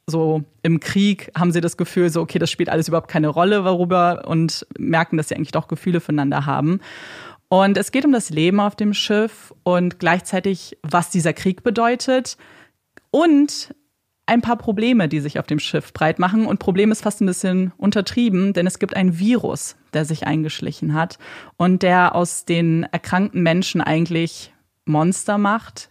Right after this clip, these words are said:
die dann alle menschlichen Fähigkeiten und Charakteristika verlieren und sich dann gegenseitig angreifen. Und ja, es ist super, super spannend.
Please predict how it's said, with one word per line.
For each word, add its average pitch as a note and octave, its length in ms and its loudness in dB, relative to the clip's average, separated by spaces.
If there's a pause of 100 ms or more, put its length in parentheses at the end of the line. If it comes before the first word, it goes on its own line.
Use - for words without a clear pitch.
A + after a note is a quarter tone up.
(120)
die E3 100 0
dann E3 500 0 (120)
alle E3+ 720 2
menschlichen E3 920 0 (760)
Fähigkeiten F3 560 0
und D#3+ 80 -2
Charakteristika D3+ 1300 -2
verlieren F3+ 640 2 (420)
und F3 140 2
sich F3+ 160 2
dann E3+ 100 2
gegenseitig E3 840 0
angreifen. D#3+ 760 0
Und D3+ 580 -2 (1900)
ja, A#3+ 420 4
es - 160 -4
ist - 420 -2
super, A3 520 -2
super A3+ 380 -8
spannend. A3 720 -2